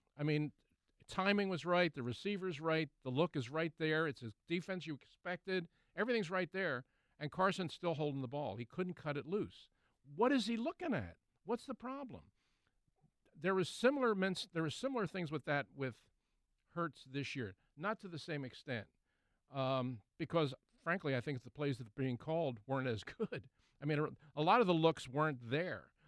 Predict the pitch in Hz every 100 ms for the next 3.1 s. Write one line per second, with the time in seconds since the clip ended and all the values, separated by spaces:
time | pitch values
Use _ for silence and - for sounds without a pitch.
0 | - 135 147 - - 226 214 196 170 180
1 | 175 170 196 196 202 160 156 156 143 139
2 | - 139 107 - _ _ _ - 135 135
3 | 139